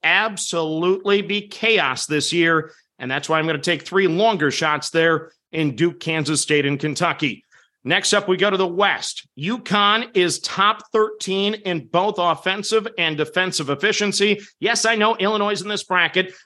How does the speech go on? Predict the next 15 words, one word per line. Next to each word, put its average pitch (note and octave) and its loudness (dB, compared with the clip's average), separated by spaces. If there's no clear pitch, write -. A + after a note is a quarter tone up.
I G#3 2
really A3+ 2
want F#3+ 2
the D#3 -10
Fighting F3+ -2
Illini F3 -4
to D3+ -8
make G#3 -4
it A3+ -6
there, A#3 2
but F3 -8
I'm F#3+ -4
gonna F#3+ -4
single G3 -2
uconn. D#3 -4